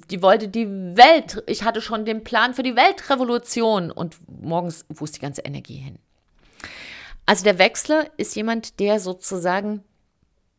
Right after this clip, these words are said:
ein Stück gegenläufig zu dem Biorhythmus unterwegs ist, also die eben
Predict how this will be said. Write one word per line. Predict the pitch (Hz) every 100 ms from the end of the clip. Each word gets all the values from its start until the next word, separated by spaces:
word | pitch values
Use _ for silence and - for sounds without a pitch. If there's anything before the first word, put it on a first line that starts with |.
| _ _ _ _ _ -
ein | 185
Stück | - 247 -
gegenläufig | 220 220 202 143 127 147 190 180 - _ _ _ _ _ _
zu | - 214 208
dem | 196
Biorhythmus | 175 214 214 156 156 165 -
unterwegs | 139 143 226 -
ist, | - -
also | 165 156
die | 147
eben | -